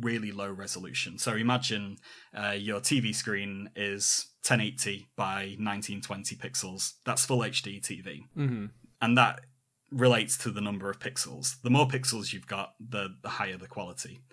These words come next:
Speaker 1: And arthropod eyes work in the same way. And they said that this arthropod eye has so few lenses, like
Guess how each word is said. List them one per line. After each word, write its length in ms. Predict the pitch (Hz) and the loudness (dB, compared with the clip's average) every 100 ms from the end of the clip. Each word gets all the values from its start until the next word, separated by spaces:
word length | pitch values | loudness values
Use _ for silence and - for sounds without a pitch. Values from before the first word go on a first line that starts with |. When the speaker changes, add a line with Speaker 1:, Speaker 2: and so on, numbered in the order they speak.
| - - - - | -20 -20 -12 4
Speaker 1:
And 100 | 123 | 10
arthropod 460 | 131 127 127 110 - | 10 10 4 2 4
eyes 400 | 110 107 101 - | 4 4 0 -2
work 300 | 110 107 - | -2 -4 -6
in 80 | 98 | -6
the 80 | 98 | -4
same 320 | 101 92 101 | -4 -4 -6
way. 320 | 107 76 - _ - - - - | -6 -6 -12 _ -20 -20 -20 -6
And 120 | 117 107 | 0 2
they 60 | |
said 300 | - 113 101 - | 4 2 0 -4
that 360 | 104 104 - | -6 -6 -2
this 280 | 117 131 127 - | 2 6 4 4
arthropod 460 | 113 - - 104 | -2 -4 -4 -2
eye 300 | - 120 113 | 2 4 4
has 260 | 107 - 104 | 0 -2 4
so 260 | - 135 127 | 6 6 6
few 240 | 131 104 | 4 0
lenses, 680 | 104 135 120 - - 131 - - - _ - | 2 6 4 2 -2 -2 -2 -8 -20 _ 0
like 400 | 120 104 - - | 2 2 0 -14